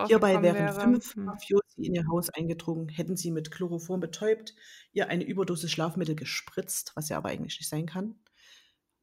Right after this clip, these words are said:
Speaker 1: Also es wurden ja keine Einstichstellen
Speaker 2: Mhm.
Speaker 1: gefunden, ne? Und sie ins Schlafzimmer verfrachtet, um es wie ein Suizid aussehen zu lassen.
Speaker 2: Oh,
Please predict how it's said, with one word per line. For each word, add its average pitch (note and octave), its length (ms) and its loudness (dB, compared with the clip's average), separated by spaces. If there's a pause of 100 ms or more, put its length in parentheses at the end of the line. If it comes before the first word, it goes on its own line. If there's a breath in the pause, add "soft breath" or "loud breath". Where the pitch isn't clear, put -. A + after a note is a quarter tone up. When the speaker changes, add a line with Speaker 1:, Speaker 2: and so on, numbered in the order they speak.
(260)
Speaker 1:
Also D#3 220 -4
es D#3 120 -2
wurden D#3+ 140 -2
ja D3+ 100 2
keine D3+ 220 0
Einstichstellen G#3 560 2
Speaker 2:
Mhm. - 0 -
Speaker 1:
gefunden, G3 500 -4
ne? F#3 260 -6 (580 soft breath)
Und E3 140 -2
sie G3+ 120 0
ins E3 160 0
Schlafzimmer E3 500 -2
verfrachtet, D#3 760 -4
um D3+ 140 -4
es D#3 200 -8
wie - 80 -4
ein D3 180 -4
Suizid D3+ 480 -10
aussehen B2+ 380 -8
zu - 140 -16
lassen. - 400 -16 (680)
Speaker 2:
Oh, G#3 140 -12